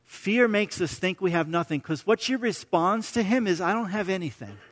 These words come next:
I got nothing at all. Oh, yeah, I got a flask. It's probably got enough oil for a salad," right? It's, it's not a lot,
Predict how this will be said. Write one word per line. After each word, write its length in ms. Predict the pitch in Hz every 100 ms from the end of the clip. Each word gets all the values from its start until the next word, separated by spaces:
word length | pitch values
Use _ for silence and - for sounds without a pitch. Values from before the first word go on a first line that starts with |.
| - _ - _ _ _ _ _
I 120 | 185
got 160 | 233 202
nothing 520 | 196 214 - 254 240
at 200 | 214 190
all. 420 | 175 131 98 - _ _ 214
Oh, 260 | 240 214 -
yeah, 320 | 196 113 98 - _ _ _
I 120 | 160
got 240 | 175 214 190
a 20 |
flask. 580 | - 156 139 107 113 - _
It's 180 | 165 160
probably 300 | 220 240 254
got 180 | 240 220
enough 300 | 214 208 214
oil 240 | 214 202
for 180 | - 190
a 80 | 170
salad," 540 | - 180 160 123 110 - -
right? 180 | 170 185
It's, 160 | 190 220
it's 220 | 214 147
not 260 | 208 262 254
a 40 |
lot, 460 | 247 240 175 151